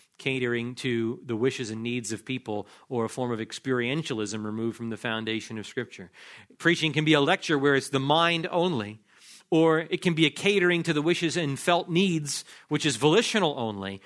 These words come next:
or it could be an experientialism, which is affectional only. And the reality is, is we need them to be all three.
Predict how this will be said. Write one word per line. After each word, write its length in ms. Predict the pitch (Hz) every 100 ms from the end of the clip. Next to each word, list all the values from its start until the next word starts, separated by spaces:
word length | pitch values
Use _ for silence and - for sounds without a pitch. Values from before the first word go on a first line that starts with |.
| - -
or 320 | 202 240 254
it 120 | 226
could 160 | - 190
be 120 | 208
an 80 | 202
experientialism, 960 | 190 - 220 214 214 262 - 180 151 170
which 140 | 165
is 100 | 165 -
affectional 800 | 233 262 - 170 - 151 123 135
only. 460 | 113 110 107 110 - - -
And 120 | 151
the 60 |
reality 480 | 147 151 165 160 143
is, 160 | 139 123
is 100 | 117
we 120 | 139
need 120 | 135
them 140 | 123 117
to 60 |
be 160 | 113 120
all 180 | 107 104
three. 400 | - 104 98